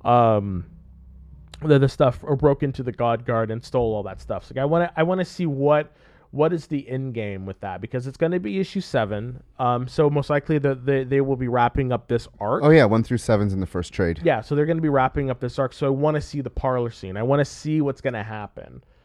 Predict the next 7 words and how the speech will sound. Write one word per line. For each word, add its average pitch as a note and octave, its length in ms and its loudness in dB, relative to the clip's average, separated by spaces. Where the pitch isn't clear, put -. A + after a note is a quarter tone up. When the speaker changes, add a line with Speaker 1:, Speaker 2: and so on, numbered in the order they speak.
Speaker 1:
um, G#2 500 -6
to D3+ 100 -6
let C3+ 180 2
us - 160 -2
know A#2+ 500 2
what C#3 180 2
happened. F3+ 360 0